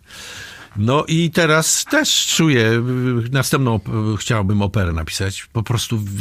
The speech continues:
widzę, że jest tragedia, bo nie ma w ogóle nowych oper.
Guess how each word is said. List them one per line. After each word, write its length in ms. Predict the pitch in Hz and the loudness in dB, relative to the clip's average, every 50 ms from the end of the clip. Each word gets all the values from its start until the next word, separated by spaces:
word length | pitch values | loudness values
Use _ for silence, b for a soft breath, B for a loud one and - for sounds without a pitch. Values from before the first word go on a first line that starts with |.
| 113 101 | -2 -2
widzę, 320 | 101 113 113 101 110 113 110 | 0 -2 0 0 0 0 0
że 240 | 104 104 104 98 98 | -2 -2 -2 0 0
jest 300 | 92 92 92 - - - | 0 -2 -2 -4 -4 -4
tragedia, 440 | 117 117 98 104 98 76 82 95 | -2 0 0 0 0 0 -2 -2
bo 260 | 95 92 87 87 87 98 87 82 - - 90 85 87 | -2 -2 -2 -4 -4 -8 -12 -14 -12 -12 -10 -6 -4
nie 200 | 95 90 80 85 | -4 -4 -2 -4
ma 160 | 90 87 85 | -6 -6 -6
w 120 | 85 78 | -8 -8
ogóle 220 | 80 82 82 95 95 | -8 -8 -6 -6 -4
nowych 340 | 92 90 85 87 95 - 98 | -4 -4 -6 -8 -10 -10 -12
oper. 240 | 90 - - - | -14 -14 -16 -20